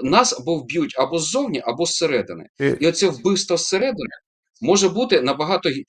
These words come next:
Speaker 1: гірше і підступніше, ніж просто от, е, калібри, які летять нам зрозуміло як, е, і ми хоча б бачимо.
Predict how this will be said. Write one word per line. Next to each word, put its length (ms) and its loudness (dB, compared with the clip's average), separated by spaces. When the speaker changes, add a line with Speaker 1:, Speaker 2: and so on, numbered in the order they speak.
Speaker 1:
гірше 380 0
і 40 -2
підступніше, 680 -4
ніж 240 -2
просто 400 0
от, 140 2
е, 120 2
калібри, 440 0
які 180 -4
летять 360 0
нам 160 -2
зрозуміло 480 -2
як, 200 0
е, 80 -2
і 60 -2
ми 160 0
хоча 300 -4
б 100 -6
бачимо. 420 -4